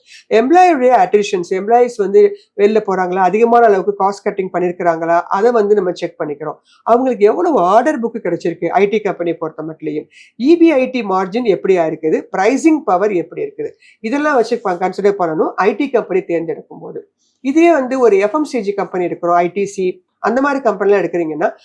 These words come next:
அந்த கம்பெனியோட வால்யூம் growth ஆயிருக்கா, நிறைய பேர் அதை வந்து இது பண்ண ஆரம்பிச்சிருக்காங்களா, பிரைஸ் ரியலைசேஷன் எப்படி இருக்கு, கிராஸ் மார்ஜின் எப்படி இருக்கு, rural and அர்பன்ல எப்படி இருக்கிறாங்க இந்த கம்பெனிகள், இன்புட் காஸ்ட் எப்படி இருக்குது, நியூ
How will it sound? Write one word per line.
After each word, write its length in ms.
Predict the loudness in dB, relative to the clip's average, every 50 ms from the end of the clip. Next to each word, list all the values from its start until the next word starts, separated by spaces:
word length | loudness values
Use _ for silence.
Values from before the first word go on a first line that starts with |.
| -20 _ _ _
அந்த 160 | -2 0 0 0
கம்பெனியோட 460 | -2 -4 -2 -2 -2 0 0 0 0
வால்யூம் 520 | 0 0 0 2 2 4 4 4 2 0 0
growth 280 | 2 2 2 2 4 2
ஆயிருக்கா, 300 | -2 -2 -2 -4 -4 -4
நிறைய 260 | -2 0 0 -2 -2
பேர் 160 | -2 -2 -2 0
அதை 100 | 0 0
வந்து 180 | 2 4 6 6 6 6
இது 120 | 2 0
பண்ண 160 | -4 -4 -4 -2
ஆரம்பிச்சிருக்காங்களா, 680 | -2 -2 -2 -4 -6 -8 -16 -12 -12 -12 -10 -8 -8 -8 -8 -8 _ -20 _ _ _
பிரைஸ் 340 | -4 -2 2 2 2 2 2 2
ரியலைசேஷன் 580 | 2 2 4 4 2 2 0 -4 -4 -4 -4 -4
எப்படி 280 | -4 -4 -4 -4 -4
இருக்கு, 220 | -4 -4 -4 -8 -8 -6
கிராஸ் 360 | -2 0 2 0 0 -2 -6 -6
மார்ஜின் 380 | -4 -2 -2 -2 -2 -4 -2 -2
எப்படி 260 | -2 -2 -2 -2 -2 -2
இருக்கு, 240 | -2 -6 -8 -10 -10 -12 _ _ _ _ _
rural 360 | 0 2 4 4 4 4 2 2
and 160 | 2 0 0 2
அர்பன்ல 480 | 2 2 0 0 -2 -2 0 2 2
எப்படி 260 | 2 2 2 0 2 2
இருக்கிறாங்க 420 | 2 2 0 -2 -2 -2 0 -2
இந்த 160 | -2 -2 -4 -6
கம்பெனிகள், 560 | -6 -8 -6 -4 -4 -4 -4 -4 -6 -8 -8 -6
இன்புட் 460 | -6 -4 -4 -4 -2 -4 -4 -4 -4 -6
காஸ்ட் 360 | -2 -2 -2 -2 -4 -4 -4 -4
எப்படி 260 | -4 -4 -6 -8 -8
இருக்குது, 300 | -8 -8 -8 -8 -10 -10 -10 _ _ _ _ _ -6
நியூ 220 | 0 4 4 6